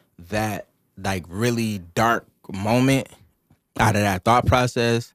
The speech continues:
out of those feelings, then I needed to do something to kinda give back to, to music or give other people an opportunity to hear music that lifts them out of stuff.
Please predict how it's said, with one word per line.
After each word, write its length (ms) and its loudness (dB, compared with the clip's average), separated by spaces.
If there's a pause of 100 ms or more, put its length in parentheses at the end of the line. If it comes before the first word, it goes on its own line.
(720)
out 180 2
of 280 -2
those 280 -2
feelings, 840 0 (300)
then 640 -2
I 100 2
needed 340 -4
to 120 -6
do 220 -4
something 640 -6 (380)
to 80 -10
kinda 300 -2
give 280 -6
back 340 -10
to, 340 -6 (100)
to 120 -6
music 300 -4
or 100 -4
give 300 -2
other 200 2
people 320 0
an 100 2
opportunity 640 -2
to 120 -4
hear 220 -2
music 360 -8
that 180 0
lifts 220 -6
them 180 -4
out 140 -4
of 80 -6
stuff. 360 -12